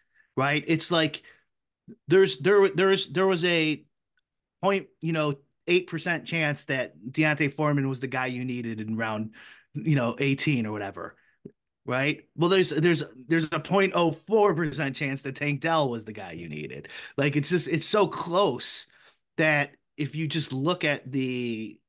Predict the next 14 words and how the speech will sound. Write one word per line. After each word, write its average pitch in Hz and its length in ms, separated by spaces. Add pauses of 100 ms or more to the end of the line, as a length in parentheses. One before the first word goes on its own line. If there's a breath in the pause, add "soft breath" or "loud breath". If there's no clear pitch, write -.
the, 113 240 (240)
the, 107 640
uh, 107 180
percent 135 420
drafted, 113 680 (1200)
like, 147 200
you're 147 100
clearly 175 420
not 139 240
gonna 120 180
need 123 220
'em. 80 160
Like, 104 320
um, 98 420